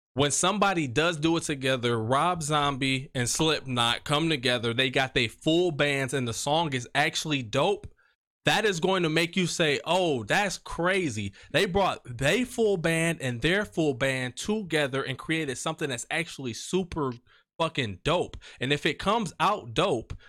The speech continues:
it's going to create a wave of shit that they never even thought that they could get into.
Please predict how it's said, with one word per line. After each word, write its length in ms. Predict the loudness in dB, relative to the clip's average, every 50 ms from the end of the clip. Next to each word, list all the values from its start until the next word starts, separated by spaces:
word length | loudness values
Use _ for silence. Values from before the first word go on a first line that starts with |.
| -20 -20 _ _ _
it's 160 | -2 0 0
going 220 | 2 2 2 2 2
to 60 | 0
create 360 | -2 -2 -2 0 2 2 2 2
a 80 | 2
wave 680 | 0 0 -2 0 0 2 2 2 2 2 2 0 -2 -2 -2
of 160 | -2 -2 -2
shit 440 | -2 -2 0 0 0 -2 -4 -4 -2
that 300 | 0 0 0 0 -2 0
they 140 | 0 0 0
never 260 | 0 0 -2 0 0
even 220 | -2 -2 -4 -4
thought 240 | -2 0 0 0 0
that 120 | -2 -4 -2
they 120 | -2 -2
could 160 | -2 -4 -4 -4
get 200 | -4 -4 -4 -4
into. 560 | -4 -4 -4 -4 -4 -8 -8 -8 -8 -8 -10